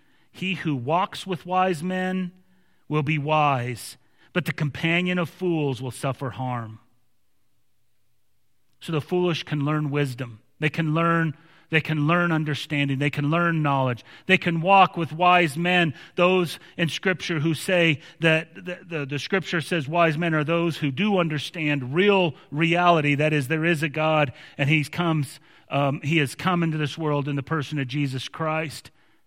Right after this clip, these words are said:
And you need to trust in him. And if they walk with him, they'll become wise. And so Paul tells us in First Corinthians thirteen,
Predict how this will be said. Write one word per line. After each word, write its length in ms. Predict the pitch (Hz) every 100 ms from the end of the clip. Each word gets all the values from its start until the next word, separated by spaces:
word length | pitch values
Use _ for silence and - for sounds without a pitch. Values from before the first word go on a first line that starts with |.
| _ _ _ _
And 120 | 135
you 120 | 143
need 140 | 143 131
to 60 |
trust 320 | - 165 139 -
in 120 | 139
him. 300 | 156 156 127 - -
And 100 | 139
if 120 | -
they 100 | 139
walk 380 | 123 170 165 160
with 120 | 139
him, 180 | 147 135
they'll 180 | 143 139
become 480 | 135 - 143 131
wise. 520 | 135 139 135 127 117 - - -
And 120 | 151
so 120 | 185
Paul 340 | 165 - 196 196
tells 420 | - 202 190 165
us 320 | 147 127 - - -
in 120 | 139
First 340 | 135 180 165 -
Corinthians 560 | 165 165 160 165 147
thirteen, 800 | - 175 160 - 165 151 127 113